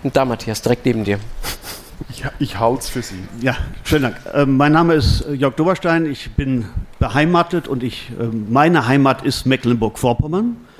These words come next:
Speaker 3: Und ich finde das, diese Begriffsbestimmung ganz wichtig, weil da bin ich geboren und aufgewachsen. Da sind meine emotionalen Erlebnisse in der Kindheit. Deshalb kann ich Sie da sehr gut verstehen, dass Sie das mit der Schweiz auch so beschreiben. Und ich finde, wir sollten die Begriffe nicht verwechseln. Wir haben eine,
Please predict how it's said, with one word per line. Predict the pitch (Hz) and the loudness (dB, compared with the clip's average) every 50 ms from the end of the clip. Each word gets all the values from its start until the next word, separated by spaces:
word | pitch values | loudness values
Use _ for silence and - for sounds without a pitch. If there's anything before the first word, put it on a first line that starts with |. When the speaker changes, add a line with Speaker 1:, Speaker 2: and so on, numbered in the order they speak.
| - - - - _ _ _ _ _ _ - _ _ - | -20 -20 -20 -20 _ _ _ _ _ _ -20 _ _ -10
Speaker 3:
Und | - 139 127 | -8 -4 -4
ich | 139 - | -4 -2
finde | 147 151 139 147 | 0 0 2 2
das, | 156 151 - | 0 -2 -2
diese | - 147 143 147 | -6 -6 -6 -4
Begriffsbestimmung | 127 135 120 165 175 - - 160 - - 156 156 147 | -4 -2 0 0 2 2 2 0 2 4 4 4 6
ganz | 147 143 135 - - | 4 2 2 2 2
wichtig, | 139 160 - - 175 160 - | 0 0 2 2 0 0 4
weil | 147 139 135 | 4 4 4
da | 120 151 151 | 6 4 4
bin | 143 165 160 | 4 2 2
ich | 156 - - | 2 2 0
geboren | 143 123 120 147 151 139 | -2 2 4 4 6 6
und | 139 - | 4 4
aufgewachsen. | - 127 139 - - 120 107 120 117 - - 110 104 | 4 2 2 2 -2 0 0 0 0 0 -6 -8 -2
Da | 101 131 143 | 2 2 2
sind | 131 151 143 139 - | 4 4 2 2 4
meine | 127 131 139 131 127 | 4 4 4 4 4
emotionalen | 123 127 123 - - - 120 131 143 156 156 156 | 2 2 2 0 -2 -2 2 2 4 4 4 2
Erlebnisse | 131 131 123 135 131 120 131 117 123 123 | 0 0 0 -2 -2 -2 -4 -4 -2 0
in | |
der | 123 123 | -2 -2
Kindheit. | 123 - 135 135 - - - 90 - - | -2 -2 -4 -4 -4 -4 -8 -10 -8 -8
Deshalb | 117 - 131 113 - | -6 -4 -4 -6 -4
kann | - 120 117 | -2 -2 -2
ich | 117 110 | -2 -2
Sie | - 127 120 | -2 -2 0
da | 120 123 | 0 0
sehr | 113 120 120 | 0 -2 -2
gut | 117 127 110 | -4 -4 -4
verstehen, | - 120 110 - 135 143 156 | -4 -4 -4 0 0 2 2
dass | 139 127 - | 2 0 0
Sie | - 127 | -2 -2
das | 110 127 - | -2 -2 -2
mit | - 117 - | -4 -4 -4
der | 117 | -4
Schweiz | 113 - - - 127 - - | -2 0 0 0 0 -2 0
auch | - 120 | -2 0
so | - 165 151 | 2 2 2
beschreiben. | 139 - - 127 131 139 139 135 135 135 - - - - - - - - - - - | 2 2 2 4 4 4 6 4 2 0 -2 -14 -16 -18 -18 -18 -20 -20 -20 -14 -4
Und | - - 143 | 2 4 4
ich | 143 - | 4 4
finde, | 185 196 185 | 4 2 4
wir | 170 175 147 | 4 4 4
sollten | 156 175 175 175 | 4 4 4 4
die | 170 | 2
Begriffe | 151 - - 180 156 180 | 2 0 -2 0 0 0
nicht | 180 175 139 | 0 0 2
verwechseln. | 160 160 143 139 175 - - - 131 98 - - - - - - - - - - | 2 2 2 2 0 0 0 0 0 0 -2 -4 -14 -20 -20 -20 -20 -20 -14 -2
Wir | - 135 131 | 0 2 4
haben | 156 151 139 | 4 2 2
eine, | - 127 131 127 113 104 90 | 2 0 2 2 2 0 -2